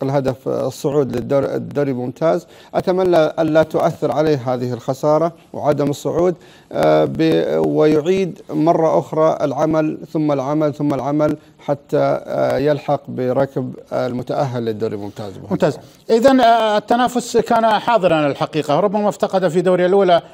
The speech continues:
Speaker 2: في المدينة المنورة هذا الموسم وجود نادي الأنصار في دوري الأولى منافسا لأحد فترة سابقة، لكن في حائل، آه، هذا التنافس الحقيقة، آه، وثمراته الطيبة، آه، شاهدناه على أرض الواقع زميل محمد بين، آه، الطائي والجبلين.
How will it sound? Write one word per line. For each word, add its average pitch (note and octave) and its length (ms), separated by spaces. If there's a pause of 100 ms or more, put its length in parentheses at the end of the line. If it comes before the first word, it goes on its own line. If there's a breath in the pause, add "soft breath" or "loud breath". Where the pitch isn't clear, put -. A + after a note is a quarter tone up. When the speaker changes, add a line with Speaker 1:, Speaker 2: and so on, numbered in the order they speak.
(180 loud breath)
Speaker 2:
في - 60
المدينة F3 360
المنورة F3+ 380 (160)
هذا D#3 160
الموسم D#3 520
وجود D3+ 360
نادي D3+ 200
الأنصار D3 440 (420 loud breath)
في D3+ 100
دوري D3+ 200
الأولى F#3 540
منافسا E3+ 380
لأحد D#3 760
فترة D3+ 320
سابقة، D3+ 340
لكن E3 260 (260 loud breath)
في A3 160
حائل، A3+ 460 (340 loud breath)
آه، F#3 40
هذا F#3+ 380
التنافس G#3 540
الحقيقة، F#3+ 500
آه، F3+ 460
وثمراته G3+ 800
الطيبة، F3+ 480 (480 soft breath)
آه، F#3+ 80
شاهدناه G#3+ 680
على G#3 160
أرض G3 180
الواقع G#3 340
زميل D3+ 340
محمد D3+ 360
بين، D3+ 240
آه، D3 140 (420 soft breath)
الطائي D3+ 600
والجبلين. B2+ 560